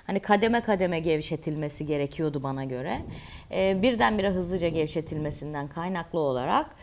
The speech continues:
e, salgın hala devam ediyor ama Allah'a şükürler olsun ki, e, ölüm, e, etkisi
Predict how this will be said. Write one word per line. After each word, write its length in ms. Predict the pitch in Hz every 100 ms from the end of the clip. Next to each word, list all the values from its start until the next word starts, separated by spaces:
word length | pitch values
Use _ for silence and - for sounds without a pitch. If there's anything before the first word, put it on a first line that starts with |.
| - - -
e, 100 | 190
salgın 420 | - 233 233 247
hala 400 | 226 220 226 220
devam 320 | 214 214 214
ediyor 220 | 190 180 226
ama 140 | 254
Allah'a 300 | 220 220 214
şükürler 460 | - 185 208 196 185
olsun 360 | 175 - 240
ki, 320 | 240 269 277 - - - - - - - - - - - - 156
e, 460 | 156 156 151 151 -
ölüm, 460 | - 214 233 226 226 -
e, 400 | 175 170 165 151 - - - - - -
etkisi 640 | 175 175 185 - 185 180